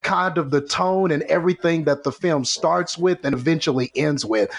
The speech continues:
So I think that's really the triumph of it. And, and this movie has excellent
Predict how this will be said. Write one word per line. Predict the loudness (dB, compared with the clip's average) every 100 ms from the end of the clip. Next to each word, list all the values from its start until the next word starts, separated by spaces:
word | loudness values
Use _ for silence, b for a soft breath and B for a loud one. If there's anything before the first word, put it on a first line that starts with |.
| B -4
So | 0 2
I | 0 0
think | -2 0
that's | 0 0
really | -2 0 0
the | 0
triumph | 0 0 0 0
of | 0 2
it. | 2 2
And, | 0 0 0
and | 0
this | 2 0 0
movie | 2 2 2 0 -2 B B B -6
has | -2 0 2 2 2 -2 -2
excellent | -2 0 0 0 -2